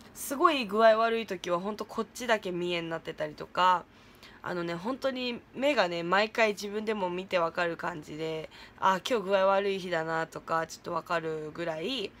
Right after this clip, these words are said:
多分ね、過去の動画とかをこう遡って見ていくと、すっごい具合悪いですっていう日は三重になってたりとかね、する日とかあって、自分でもほんとびっくりするぐらい、あの、むくみが半端ない、ここのむくみが。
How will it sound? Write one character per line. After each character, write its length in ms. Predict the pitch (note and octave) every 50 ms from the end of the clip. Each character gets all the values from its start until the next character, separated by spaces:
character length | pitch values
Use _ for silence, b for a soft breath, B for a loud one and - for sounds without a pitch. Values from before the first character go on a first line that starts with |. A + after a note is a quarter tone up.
| - - -
多 120 | E4 D#4
分 160 | B3 A3 G3
ね、 180 | F#3 F3+ F3+ F3
過 160 | - - G4+
去 120 | - A#4 A4+
の 100 | E4+ C#4+
動 180 | B3 A#3 A3
画 140 | G#3+ A3 A3
と 120 | A3 A3+ -
か 140 | - F3
を 300 | E3+ F3 F3 F3 D#3+ - B B B B B B B
こ 100 | - G#3+
う 0 | G#3+
遡 500 | - B3 A#3+ D4 D4+ D4+ D4+ D4+ D#4+ D#4+
っ 60 | -
て 160 | - G#3+ G3
見 100 | G3+ G3+
て 100 | - F#3
い 60 | E3+
く 140 | E3+ - -
と、 320 | - G3 G#3 G3+ F3+ - - - - -
す 140 | A#3+ C4
っ 20 | A#3+ G#3+
ご 140 | C4 E4
い 60 | D#4+ A#3+
具 180 | G3+ G#3 G#3
合 100 | G#3+ G#3 G#3+
悪 220 | G#3+ G#3+ G#3+ A3+
い 60 | A3
で 100 | F3+ F3+ F3+
す 60 | -
っ 20 | -
て 100 | - F3
い 80 | E3+
う 60 | F3+
日 120 | F3 - F#3+
は 80 | F3
三 200 | F3 G3+ B3 C4+
重 80 | B3 G3+
に 40 | F3+
な 100 | F3 E3+
っ 20 |
て 100 | - E3+
た 140 | E3 E3 E3
り 80 | D#3+ D3+
と 100 | E3 D#3
か 160 | - D#3+ D#3+
ね、 140 | E3 D#3+ D#3+
す 160 | - - G#3
る 80 | G3+ G#3
日 80 | -
と 120 | - F#3+ -
か 180 | - E3 E3+
あ 20 | E3+
っ 40 | -
て、 360 | - - - F3 E3+ E3 - B B B B B B
自 180 | - - A#3+ B3+
分 160 | B3+ D#4+ D#4
で 80 | D#4+ D#4
も 120 | B3+ G#3
ほ 100 | G#3 G3+
ん 40 | G3
と 80 | G3+ F#3
び 120 | F3 F#3+
っ 40 | -
く 120 | - -
り 80 | G#3+ G#3 G3+
す 100 | - G#3+
る 100 | G3+ G3+
ぐ 120 | G3 G3
ら 140 | F#3 E3+ E3
い、 300 | E3+ E3+ E3+ E3 D#3+ - B B B B B
あ 140 | B - E3+
の、 140 | E3+ E3 D#3+
む 200 | E3 E3+ F#3+ G3
く 120 | - C#4+
み 140 | C4+ C#4 B3+
が 100 | G3+ F3+
半 180 | E3+ F3 E3 E3
端 160 | - D#3+ D#3
な 120 | D#3+ D3+
い、 80 | D#3 -
こ 80 | - - -
こ 100 | G3 F3+
の 100 | F3 F3
む 140 | F3+ F3+
く 100 | F3 F#3
み 140 | F3+ F3+ E3+
が。 160 | E3 - -